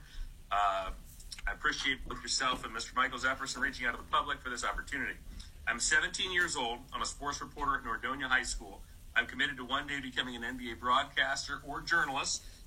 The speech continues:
and I've had experience with the shadowing day that he did with us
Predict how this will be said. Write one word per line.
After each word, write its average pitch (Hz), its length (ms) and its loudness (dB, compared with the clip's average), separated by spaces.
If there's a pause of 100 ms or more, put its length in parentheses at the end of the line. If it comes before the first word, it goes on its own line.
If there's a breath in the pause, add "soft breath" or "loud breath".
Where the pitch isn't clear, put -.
(160)
and 113 80 -6
I've - 80 2
had 127 120 6
experience 143 460 4
with 143 80 -8
the - 60 -6
shadowing 139 520 4
day 113 180 -4
that 123 80 -6
he 117 80 -12
did 120 140 -6
with 117 160 -8
us 113 340 2